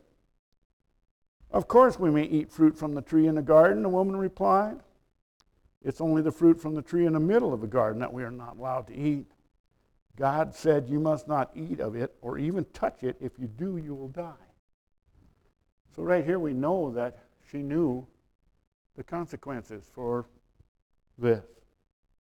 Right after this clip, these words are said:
Now look at four here. We're gonna twist this just a little bit. "You won't die," the serpent replied to the woman.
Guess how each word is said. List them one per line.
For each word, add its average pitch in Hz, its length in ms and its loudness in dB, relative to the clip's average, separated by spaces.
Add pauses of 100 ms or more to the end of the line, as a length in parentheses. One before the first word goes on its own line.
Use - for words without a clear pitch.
(760)
Now - 200 -4
look 240 200 0
at 180 120 2
four 185 380 8
here. 139 180 2
We're 143 100 2
gonna 185 180 0
twist - 500 -2
this 131 220 -4
just 123 200 -10
a - 60 -14
little 101 260 -10 (300)
bit. 120 340 -2 (800)
"You 123 200 2
won't 214 300 0
die," 113 280 -2
the 123 120 -8
serpent 135 420 -6
replied 143 480 -4
to 147 80 -16
the 156 60 -10
woman. 185 460 -4